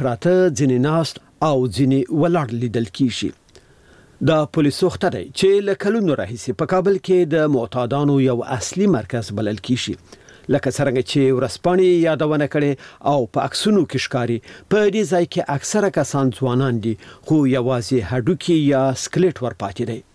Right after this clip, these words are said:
ټیلیګراف لیکلي، په داسې حال کې چې لویدیز هیوادونه ډېرې هڅې کوي چې د خپلو ښارونو کوڅې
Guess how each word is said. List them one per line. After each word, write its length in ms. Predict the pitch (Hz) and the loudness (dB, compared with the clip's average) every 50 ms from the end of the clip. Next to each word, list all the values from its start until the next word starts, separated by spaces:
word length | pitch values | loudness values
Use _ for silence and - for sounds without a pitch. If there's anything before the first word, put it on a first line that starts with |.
| - _ _ _ _ _ _ _ - - - - - - - - - - - _ - | -20 _ _ _ _ _ _ _ -20 -20 -20 -20 -20 -20 -20 -20 -20 -20 -16 _ 0
ټیلیګراف 440 | 202 214 226 190 208 214 208 - - 185 | 2 2 2 2 2 2 0 0 -2 -4
لیکلي، 280 | 196 - 196 196 190 185 170 - _ _ | -2 0 0 2 2 2 0 -2 _ _
په 160 | 190 185 180 175 160 | 2 2 4 4 2
داسې 240 | 170 160 - - 160 | 0 -2 -2 -2 -2
حال 120 | 165 160 - | -4 -2 -2
کې 80 | - 151 - | -2 -4 -2
چې 240 | - 160 156 151 143 | 0 0 2 2 2
لویدیز 400 | 135 135 143 143 139 220 190 135 - | 2 2 2 2 2 0 -2 -2 0
هیوادونه 500 | 175 175 160 160 156 131 156 151 151 151 151 147 | 0 2 2 2 2 2 2 2 2 2 2 2
ډېرې 320 | 143 123 139 139 131 131 104 131 | 2 2 2 2 2 2 2 0
هڅې 220 | 170 - - 196 - - | -2 0 -2 -2 2 2
کوي 180 | 180 170 165 - - | 2 2 0 0 2
چې 200 | 170 165 156 123 | 2 2 2 2
د 60 | 135 - | 0 -4
خپلو 260 | - - 135 131 131 127 - | -2 -2 0 2 2 0 0
ښارونو 400 | - 117 120 120 127 127 117 117 - | 0 -2 0 2 2 0 0 0 0
کوڅې 280 | 143 135 - - 214 214 | -2 -2 2 2 2 2